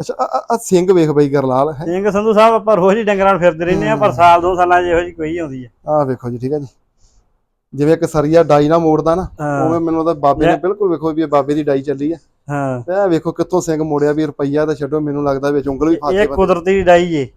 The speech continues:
Speaker 1: ਹਾਂ, ਦੇਖੋ, ਹੈਂ, ਬਹੁਤ ਪਿਆਰੀ ਝੋਟੀ ਆ। ਤੇ ਇਹ
Speaker 2: ਜੀ,
Speaker 1: ਸੂਆ ਕਿੰਨਾ ਹੋਊਗਾ?
Speaker 2: ਇਹ ਪਹਿਲਣ ਆ ਸੰਧੂ ਸਾਹਿਬ, ਚਾਰ ਦੰਦ ਮੂੰਹੋਂ।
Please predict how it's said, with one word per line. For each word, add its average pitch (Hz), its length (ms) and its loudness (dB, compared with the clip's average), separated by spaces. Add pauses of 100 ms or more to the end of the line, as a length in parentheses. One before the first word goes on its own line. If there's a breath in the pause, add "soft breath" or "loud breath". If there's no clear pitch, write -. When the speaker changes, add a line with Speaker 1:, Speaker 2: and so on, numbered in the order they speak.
(120)
Speaker 1:
ਹਾਂ, 127 500 -4 (500)
ਦੇਖੋ, 131 300 -8
ਹੈਂ, 139 120 -14 (720)
ਬਹੁਤ 202 300 6
ਪਿਆਰੀ 185 340 6
ਝੋਟੀ 185 340 4
ਆ। 214 80 6
ਤੇ 240 80 6
ਇਹ - 200 10
Speaker 2:
ਜੀ, 156 60 2
Speaker 1:
ਸੂਆ 214 220 6
ਕਿੰਨਾ 240 220 2
ਹੋਊਗਾ? 170 340 2
Speaker 2:
ਇਹ 202 60 0
ਪਹਿਲਣ 233 360 0
ਆ 247 100 2
ਸੰਧੂ 208 200 -4
ਸਾਹਿਬ, 233 180 0
ਚਾਰ 185 280 4
ਦੰਦ 190 160 -2
ਮੂੰਹੋਂ। 156 280 -6